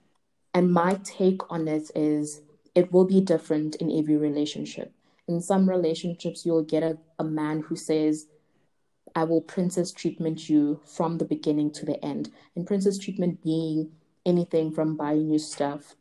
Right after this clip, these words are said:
to how he treats you emotionally, to just making your life easier. And all you need to do is just look pretty.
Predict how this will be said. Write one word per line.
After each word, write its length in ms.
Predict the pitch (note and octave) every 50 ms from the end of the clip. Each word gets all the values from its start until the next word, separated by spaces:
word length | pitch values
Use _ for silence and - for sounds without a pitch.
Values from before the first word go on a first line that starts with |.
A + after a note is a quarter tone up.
| - -
to 300 | - E3 D#3 D#3 D3+ D3+ D3+ - -
how 180 | D3+ D3 D3+
he 160 | D3+ - D3+ D#3
treats 320 | - D#3 D3+ D3+ - -
you 100 | D#3 D3+
emotionally, 840 | D3 D3+ D#3 D#3+ D#3 - - E3+ E3+ E3+ E3+ E3 D#3+ D#3+ D#3+ D#3+ D#3+ - - _ _ _ _ -
to 140 | - F3+
just 220 | E3 D#3+ E3+ F#3 -
making 240 | F3 E3 - F#3+ F#3
your 100 | E3+ D#3+
life 320 | D#3 D3+ D#3 - - - -
easier. 560 | D#3+ D#3 D#3 D#3 - D3 C#3+ - - - - - -
And 160 | D#3+ D#3+ -
all 160 | E3+ F3 F3+ F3+
you 100 | F3+ E3+
need 180 | E3 D#3 D#3 -
to 100 | - D3+
do 160 | - D3+ D3+
is 120 | D3+ D3+
just 200 | - D3+ D3+ -
look 200 | D3 D3 - -
pretty. 380 | - - G#3+ F#3 C#3+ - - -